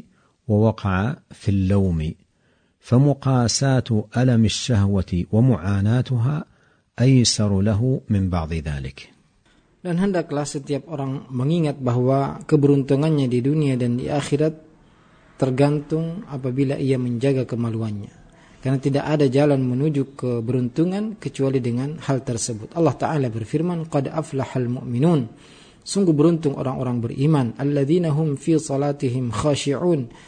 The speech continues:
Speaker 2: yaitu mereka yang khusyuk dalam salatnya, "Walladzina hum 'anil lagwi mu'ridun," dan orang-orang yang berpaling dari perbuatan sia-sia, "Walladzina hum lizzakati fa'ilun," dan mereka menunaikan zakatnya,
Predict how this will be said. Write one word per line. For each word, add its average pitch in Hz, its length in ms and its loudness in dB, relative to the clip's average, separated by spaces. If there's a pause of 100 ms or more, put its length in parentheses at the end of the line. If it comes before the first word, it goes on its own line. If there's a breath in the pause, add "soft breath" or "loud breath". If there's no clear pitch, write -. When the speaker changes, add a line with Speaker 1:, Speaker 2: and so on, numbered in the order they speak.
(360 loud breath)
Speaker 2:
yaitu 151 240 2
mereka 151 400 4
yang 131 160 0
khusyuk 180 320 2
dalam 127 320 -2
salatnya, 120 640 -4
"Walladzina 156 640 2
hum 135 160 -2
'anil 135 320 -2
lagwi 135 320 0
mu'ridun," 135 880 -2
dan 147 160 -6
orang-orang 156 480 -2
yang 151 240 0 (1200 loud breath)
berpaling 147 560 0
dari 139 320 0
perbuatan 127 640 -2
sia-sia, 120 480 -6 (160)
"Walladzina 160 640 4
hum 139 160 0
lizzakati 127 720 -2
fa'ilun," 123 960 -2
dan 131 160 0
mereka 143 400 0
menunaikan 143 560 0
zakatnya, 131 560 -4